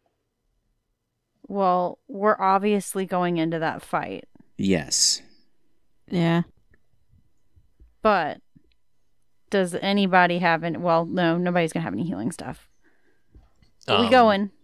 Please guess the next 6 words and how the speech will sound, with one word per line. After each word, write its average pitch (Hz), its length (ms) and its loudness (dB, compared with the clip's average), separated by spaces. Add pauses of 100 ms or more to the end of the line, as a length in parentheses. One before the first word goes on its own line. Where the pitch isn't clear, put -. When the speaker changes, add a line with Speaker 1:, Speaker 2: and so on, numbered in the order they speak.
(2000)
Speaker 4:
Yep. 156 180 0 (340)
And 110 500 -2 (200)
we 127 180 -8
will 127 80 -8
say, 101 260 -4
Margo, 104 560 -4